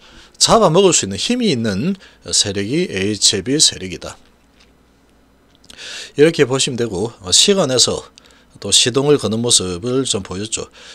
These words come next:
시가가 오늘 여기니까 시가는 조금 높게 시작을 했죠. 그리고 이리저리 흔드는 흐름이 나온다고 하더라도 결국은 이 볼벤 상단을 타고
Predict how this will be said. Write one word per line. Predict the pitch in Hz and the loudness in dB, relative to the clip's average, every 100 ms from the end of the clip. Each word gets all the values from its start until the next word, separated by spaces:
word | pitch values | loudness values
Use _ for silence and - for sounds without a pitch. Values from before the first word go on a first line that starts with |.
| - | -4
시가가 | - 139 160 151 | -2 4 4 6
오늘 | 143 107 | 4 2
여기니까 | 156 120 90 78 85 220 - 98 | 2 0 -6 -10 -10 -12 -6 0
시가는 | - 139 156 151 | 0 2 0 2
조금 | 131 120 | 0 2
높게 | 165 - 80 - | 0 0 -8 -4
시작을 | - - 117 95 | -2 0 -2 -4
했죠. | - 71 - - - - | -6 -12 -14 -20 -20 -6
그리고 | - 269 302 | 0 4 4
이리저리 | 220 226 202 202 | 4 4 4 2
흔드는 | 147 151 185 180 | 0 0 2 0
흐름이 | 135 151 92 | 0 -2 -2
나온다고 | 82 104 180 208 151 107 | 0 2 2 4 2 2
하더라도 | 123 151 113 78 95 - - - - - | -2 -2 -2 -4 -8 -10 -14 -20 -20 -12
결국은 | - 190 277 294 262 120 156 - _ _ _ - | 4 6 6 6 4 2 0 -14 _ _ _ -4
이 | 196 | -2
볼벤 | - 196 254 320 | 6 6 6 4
상단을 | - 160 156 202 220 | 4 2 2 2 2
타고 | - 120 92 82 175 | 0 -4 -2 -2 -4